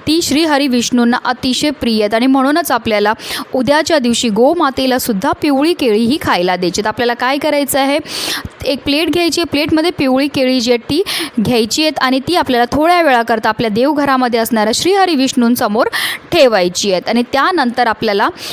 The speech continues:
ती प्लेट तिकडनं उचलायची. आता हा उपाय जो आहे किंवा ही जी सेवा आहे, तुम्ही सकाळपासून संध्याकाळपर्यंत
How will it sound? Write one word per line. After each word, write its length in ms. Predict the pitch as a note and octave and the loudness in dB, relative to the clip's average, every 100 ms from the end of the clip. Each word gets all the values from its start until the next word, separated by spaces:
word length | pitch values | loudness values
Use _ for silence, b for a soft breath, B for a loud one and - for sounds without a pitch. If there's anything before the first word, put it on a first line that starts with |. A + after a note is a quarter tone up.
| D4+ - | -10 -2
ती 100 | G4 | -2
प्लेट 260 | E4+ D4 C#4 | 0 -2 -2
तिकडनं 340 | A#3+ G#3+ A3 - | -2 0 0 -2
उचलायची. 520 | - - G#3 E3 - | -2 0 0 0 -2
आता 200 | - B3 D4+ | -2 -2 0
हा 200 | - E4 | 2 4
उपाय 420 | D4+ A#3+ A3 G#3+ | 4 2 0 0
जो 160 | G#3+ G#3 | 0 0
आहे 160 | F3+ | 0
किंवा 200 | F#3 C4 | 0 0
ही 120 | B3 C4 | 2 0
जी 160 | C#4 | 0
सेवा 360 | D4 C#4 G#3 F#3+ | -2 0 2 2
आहे, 100 | F3+ | 0
तुम्ही 200 | - G#3+ | 0 0
सकाळपासून 680 | C4 B3+ B3+ B3 A#3 B3+ | 0 0 2 2 0 0
संध्याकाळपर्यंत 920 | A#3+ A#3+ G#3 G#3+ A3 G#3 A3 G#3 G3 | 0 0 0 0 0 0 0 0 0